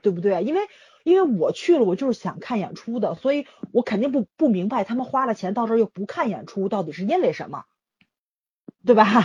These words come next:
<laughs> 因为我不是一类人嘛。对。然后我朋友给我提出了一个那个思路，我想可能也是，他说的是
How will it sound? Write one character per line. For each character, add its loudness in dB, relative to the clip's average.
<laughs> 4
因 6
为 4
我 10
不 2
是 6
一 10
类 12
人 6
嘛。 2
对。 6
然 4
后 4
我 0
朋 -2
友 6
给 4
我 6
提 -6
出 -2
了 0
一 -2
个 0
那 -2
个 -2
思 2
路， 4
我 0
想 -6
可 -2
能 -2
也 -4
是， -8
他 -4
说 0
的 -2
是 -6